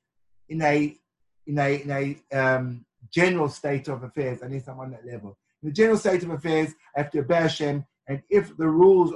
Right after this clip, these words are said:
of the job require these prerequisites, I have to come to the interview with those prerequisites. If I don't come to the interview with those prereq-, prerequisites, I'm disobeying the will of Hashem that's decided the will of, that the world of business should work that way.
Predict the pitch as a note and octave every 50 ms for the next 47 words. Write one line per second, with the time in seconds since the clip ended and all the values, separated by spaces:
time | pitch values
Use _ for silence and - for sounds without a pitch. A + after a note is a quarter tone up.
0 | - D3+ E3 D#3+ D3 D#3 C3 - F3+ E3 D3+ C3+ - C#3 B2 - - E3 D3+ D3
1 | C#3 C3 A#2 A2+ C#3 D#3 E3 E3 D#3+ - - F3 E3+ D#3+ D#3+ D#3 D#3+ E3+ E3+ F#3+
2 | F3+ - - _ _ _ - D3+ D3+ D3+ - - - - F3 E3+ E3+ - F3+ D#3
3 | D3+ E3 E3 D3+ D#3 C#3 D3 C#3+ B2+ - _ _ C#3+ D3 - - D3 C#3+ D3 C#3+
4 | D3 - - C#3+ C#3 C3+ C3+ - C#3 A#2+ - - - _ - _ _ _ _ _
5 | - D#3 D3 D3+ G#3 A3+ A3+ G#3 G#3+ G3+ G3 E3 F#3+ F3 F3+ F3 F3 E3+ - F3+
6 | D3+ D#3+ E3+ E3 - - _ _ - B2+ D3 D#3+ E3 D#3 - - E3 E3 E3 D#3+
7 | E3 - - - _ _ E3+ E3 E3 D#3+ D#3+ E3+ D#3+ D3+ D#3+ C#3+ - _ _ _
8 | _ _ C#3 D3+ D3+ C#3 B2 F#3 F3 G#3 G3 D3 D#3+ E3+ E3 E3 D#3+ D3+ D3 D3+
9 | D3+ D3+ D3+ D3 C#3+ - F3 E3 D#3+ D3+ C#3+ B2 - - - B2 - F3 D#3+ D#3+
10 | E3 D3+ C#3 - C3+ C#3 D3 D3+ D3+ D3+ D3+ C3 C3 C#3+ - C#3+ C#3+ C3+ C#3 D3
11 | D3+ D#3+ E3+ D3 D3+ C3 B2+ D3+ C#3+ C#3+ D3 C3 - B2+ B2 A#2+ B2+ B2 A#2+ -
12 | - G#2+ G2+ G2+ F#2+